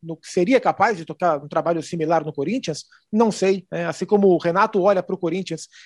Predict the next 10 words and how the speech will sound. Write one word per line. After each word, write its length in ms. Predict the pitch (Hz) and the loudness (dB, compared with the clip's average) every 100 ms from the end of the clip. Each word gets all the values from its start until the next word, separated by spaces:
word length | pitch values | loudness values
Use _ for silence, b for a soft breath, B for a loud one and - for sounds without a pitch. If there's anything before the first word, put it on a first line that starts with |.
| B | B
e 60 | 214 | 2
enxerga 420 | 208 - 233 240 | 2 6 4 6
o 60 | 214 | 2
Corinthians 460 | 190 202 202 170 | 2 2 -2 -4
do 80 | 175 | -2
tamanho 260 | 180 190 180 | 0 0 0
que 120 | 196 | -2
ele 220 | 170 156 | -2 -4
é, 300 | 170 233 302 _ _ _ _ | 0 0 -2 _ _ _ _
ou 320 | 202 262 269 | 0 0 -2